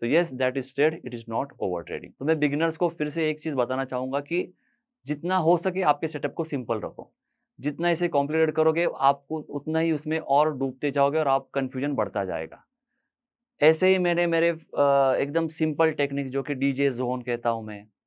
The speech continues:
and साथ ही मैं कहता हूँ कि ट्रेड द ट्रेंड, जिसे मैं शॉर्ट में कहता हूँ टीटीटी, ये एकदम सिंपल तरीके से मैंने मेरे YouTube पे भी शेयर किया है। अगर आप चाहते हो कि मैं इसे और भी डिटेल में आपको एक्सप्लेन करूँ, अ, क्योंकि आज इतना टाइम नहीं है कि due to lack of time हम इतना अभी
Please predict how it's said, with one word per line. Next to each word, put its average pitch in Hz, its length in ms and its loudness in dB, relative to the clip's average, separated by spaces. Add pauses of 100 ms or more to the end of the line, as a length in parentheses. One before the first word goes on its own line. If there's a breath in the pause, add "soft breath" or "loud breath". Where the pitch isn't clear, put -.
(120)
and 120 100 -8
साथ 127 220 2
ही 139 80 -4
मैं 135 160 -4
कहता 131 240 -2
हूँ 131 80 0
कि 135 100 -4
ट्रेड 139 340 -2
द 123 100 -2
ट्रेंड, 120 380 0
जिसे 117 200 -6
मैं 120 80 -8
शॉर्ट 120 240 -4
में 123 140 -6
कहता 123 220 -2
हूँ 127 160 -6
टीटीटी, 143 640 -8 (340)
ये 151 80 2
एकदम 170 280 0
सिंपल 160 520 2
तरीके 151 380 0
से 147 400 -2
मैंने 135 280 -2
मेरे 143 200 2
YouTube 131 280 -4
पे 135 100 0
भी 139 120 -4
शेयर 107 240 -2
किया 87 240 -4
है। 92 160 -14 (800)
अगर 135 260 4
आप 143 300 4
चाहते 120 300 2
हो 151 180 2
कि 156 200 -4
मैं 143 420 -4
इसे 127 300 -4
और 127 340 2
भी 131 140 -4
डिटेल 127 320 -2
में 131 120 -2
आपको 127 320 0
एक्सप्लेन 131 440 -6
करूँ, 143 300 -6
अ, - 840 -6
क्योंकि 110 280 -8
आज 113 280 2
इतना 120 300 -6
टाइम 120 280 -4
नहीं 117 240 -8
है 127 80 -8
कि - 120 -8
due 135 100 -6
to 123 80 -8
lack 110 200 -4
of 117 100 -4
time 123 320 -4
हम 123 300 -8
इतना 113 380 -6
अभी 113 400 -10